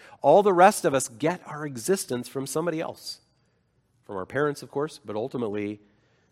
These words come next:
from him. We receive our existence from him. In the beginning, God created. Everything exists because God called it into existence. N-,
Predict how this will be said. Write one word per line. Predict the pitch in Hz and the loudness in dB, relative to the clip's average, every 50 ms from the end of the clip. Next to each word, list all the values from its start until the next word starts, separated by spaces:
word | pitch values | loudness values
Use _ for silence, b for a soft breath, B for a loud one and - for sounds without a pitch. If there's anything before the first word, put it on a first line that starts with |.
| b | b
from | b - 113 107 104 | b -10 -8 -8 -8
him. | 98 104 165 185 143 95 82 - - | -6 -4 -4 -2 -4 -6 -10 -14 -12
We | - 117 | -8 -6
receive | 110 107 104 - - - 120 135 151 156 | -4 -4 -4 -6 -6 -4 -4 -2 -2 -2
our | 131 120 120 117 | 0 0 0 0
existence | 107 104 95 98 120 151 - - - 120 110 104 - | -2 -4 -6 -4 -4 -4 -4 -6 -8 -8 -8 -8 -10
from | - - 110 110 | -10 -10 -8 -6
him. | 120 160 160 127 90 | -4 -4 -4 -4 -4
In | 95 113 | -6 -6
the | 147 165 | -6 -8
beginning, | 147 127 113 139 170 160 117 98 104 110 123 127 b b b b b b b b b b | -8 -6 -6 -4 -4 -2 -2 -4 -4 -6 -8 -12 b b b b b b b b b b
God | - 131 156 156 151 131 120 113 110 110 - _ _ _ _ _ _ _ _ _ _ _ _ _ _ | -6 -4 -2 0 0 2 0 0 -2 -6 -14 _ _ _ _ _ _ _ _ _ _ _ _ _ _
created. | - - - 131 123 139 180 190 160 95 - - _ _ _ _ _ _ _ _ _ _ _ _ _ _ _ _ _ _ _ _ _ _ _ _ _ _ _ _ _ _ _ _ _ _ - | -10 -6 -4 -2 0 0 0 0 -2 -4 -6 -14 _ _ _ _ _ _ _ _ _ _ _ _ _ _ _ _ _ _ _ _ _ _ _ _ _ _ _ _ _ _ _ _ _ _ -4
Everything | - 120 156 175 185 175 165 | -2 0 0 2 2 2 2
exists | 151 127 120 120 143 170 180 - - | 2 0 0 2 2 2 2 2 -2
because | - 127 - 131 127 120 | -10 -8 -6 -6 -6 -4
God | 120 123 120 135 147 139 | -2 0 2 2 0 -2
called | - - - - 135 143 160 147 | -6 -12 -6 -4 -4 -2 -2 -2
it | 123 113 - | -4 -4 -4
into | 113 120 120 120 117 | -6 -6 -6 -4 -6
existence. | 113 104 101 101 131 170 - - - 104 90 - - | -6 -6 -4 -4 -2 -4 -4 -4 -6 -6 -6 -8 -10
N-, | - 110 110 110 - | -10 -10 -10 -10 -12